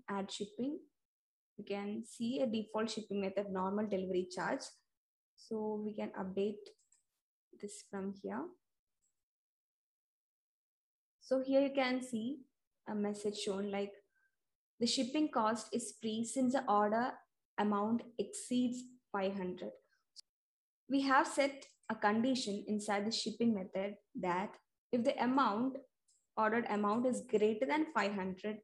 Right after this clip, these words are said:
then the shipping charge will be free. So if I disable this, here you can see the cost is computed as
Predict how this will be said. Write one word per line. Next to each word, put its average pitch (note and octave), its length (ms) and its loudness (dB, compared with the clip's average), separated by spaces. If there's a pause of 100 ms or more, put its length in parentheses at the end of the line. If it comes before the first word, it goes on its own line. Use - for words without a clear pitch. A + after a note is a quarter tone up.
(320)
then G#3+ 360 2
the G#3+ 280 -2 (360)
shipping D#4+ 440 0
charge G#3 320 2 (160)
will G3+ 180 0
be A3 240 -2 (180)
free. - 200 -12 (2500)
So - 440 -8
if A3+ 160 -10
I A#3 140 0
disable A#3 560 0
this, G3 440 -6 (1400)
here A3+ 160 2
you G#3+ 80 2
can G#3 280 2
see A3 300 -6
the G#3+ 80 -2
cost G#3 400 0
is A#3 140 -4
computed G3 560 0
as G#3 340 -2